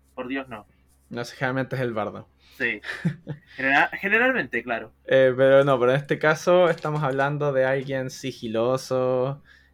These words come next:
Speaker 2: ya sea, por eso digo, ya sea, y gen-, y generalmente están vinculados con las cosas ilegales.
Speaker 1: Sí.
Speaker 2: Yo creo que nadie que, que, nadie que tenga este tipo de habilidades generalmente hace cosas legales.
Speaker 1: Eh,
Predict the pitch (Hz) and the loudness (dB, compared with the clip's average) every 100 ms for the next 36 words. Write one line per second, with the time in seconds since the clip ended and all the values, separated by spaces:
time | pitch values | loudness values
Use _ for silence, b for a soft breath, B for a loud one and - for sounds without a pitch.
0 | _ 113 117 113 - - 117 117 113 104 | _ -8 0 0 0 -2 0 2 2 0
1 | - 135 127 139 120 117 - 131 127 143 | 0 -2 0 2 4 2 2 0 0 0
2 | - 170 180 170 196 208 339 427 - 330 | 2 4 2 2 6 6 8 4 2 2
3 | 302 269 180 160 160 214 208 - 214 208 | 0 0 2 4 4 2 -2 -2 -2 0
4 | 185 151 78 - - _ _ _ _ 240 | 0 0 -4 -8 -18 _ _ _ _ 0
5 | 156 170 170 147 156 175 185 175 185 _ | 4 4 4 4 6 4 2 -6 -8 _
6 | 165 160 190 196 170 165 185 196 - 160 | 2 4 4 2 2 2 0 0 -2 -2
7 | 190 185 180 175 160 160 156 139 127 131 | -2 0 4 4 2 0 -2 0 2 2
8 | 185 285 - 262 254 185 190 190 190 185 | 2 -4 -6 -4 0 0 0 -2 -2 -2
9 | 175 165 170 156 123 - - _ _ _ | -2 -2 -2 -4 -6 -10 -18 _ _ _
10 | 185 151 110 | -4 -2 -2